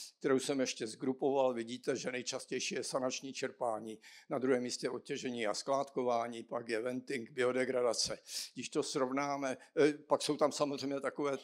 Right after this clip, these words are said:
metody kontrolní a monitorovací, ty jsou velmi frekventované.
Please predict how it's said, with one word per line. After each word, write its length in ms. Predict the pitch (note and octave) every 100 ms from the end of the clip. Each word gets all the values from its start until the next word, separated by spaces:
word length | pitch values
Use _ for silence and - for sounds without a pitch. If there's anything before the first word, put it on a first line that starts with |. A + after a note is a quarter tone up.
| -
metody 520 | B2 A#2+ C#3+ C3 A#2+
kontrolní 640 | - B2 - C#3 C3 C3+
a 200 | C#3 A#2+
monitorovací, 880 | A#2 B2 C3 C#3+ C3+ C3 - - C#3 - _
ty 120 | -
jsou 280 | - D3 A#2
velmi 300 | A#2 A#2+ B2+
frekventované. 1000 | B2 A#2+ A#2+ C3 B2+ D3 C#3 D3 D3+